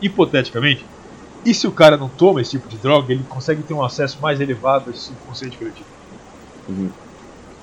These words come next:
Speaker 2: Essa, isso é a ideia do, do Jung, né? Ele chama de inconsciente coletivo, que é a, é, é a para-, é a parte dormente da sociedade, é a parte consci-,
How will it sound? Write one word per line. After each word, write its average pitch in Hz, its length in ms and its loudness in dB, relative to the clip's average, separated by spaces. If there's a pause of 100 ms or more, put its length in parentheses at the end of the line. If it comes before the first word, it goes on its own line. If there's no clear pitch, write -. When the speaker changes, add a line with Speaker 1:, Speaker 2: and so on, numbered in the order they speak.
(1200)
Speaker 2:
Essa, 160 280 2 (100)
isso 120 200 -2
é 147 100 8
a 147 40 6
ideia 139 260 6
do, 135 240 -2
do 113 160 -2
Jung, 120 260 0
né? 92 260 -4 (260)
Ele 92 80 -10
chama 104 220 -4
de 101 120 -6
inconsciente 104 680 -4
coletivo, 95 500 -4
que - 140 -10
é 80 160 -6 (580)
a, 85 60 -10
é, - 240 -8 (120)
é 87 60 -6
a 87 60 -4
para-, 98 240 2
é 101 200 4
a 95 40 0 (200)
parte 127 300 4
dormente 127 600 4
da 107 120 0
sociedade, 101 800 0 (540)
é 82 140 -10
a - 20 -12
parte 104 260 -2
consci-, - 380 -4